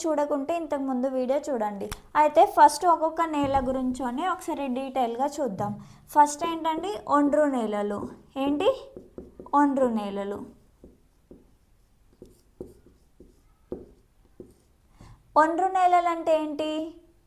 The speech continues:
ఒండ్రు నేలలు అంటే ఒక ప్రాంతంలో అది ఏర్పాటయ్యి ఇంకో ప్రాంతంలో విస్తరించుకుంటూ వెళ్తుందన్నమాట.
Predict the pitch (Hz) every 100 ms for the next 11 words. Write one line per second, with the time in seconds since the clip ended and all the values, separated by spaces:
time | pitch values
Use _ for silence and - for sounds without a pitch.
0 | _ _ _ - 277 294 349 349 339 294
1 | 233 208 208 285 370 - - - - 294
2 | 339 339 330 302 311 302 330 302 330 349
3 | - - - _ _ - 269 269 294 277
4 | - - 269 277 277 302 294 240 226 339
5 | 381 311 330 370 370 349 330 320 311 311
6 | 359 311 - 311 302 294 285 - 285 277
7 | 359 370 311 277 277 247 226 220 220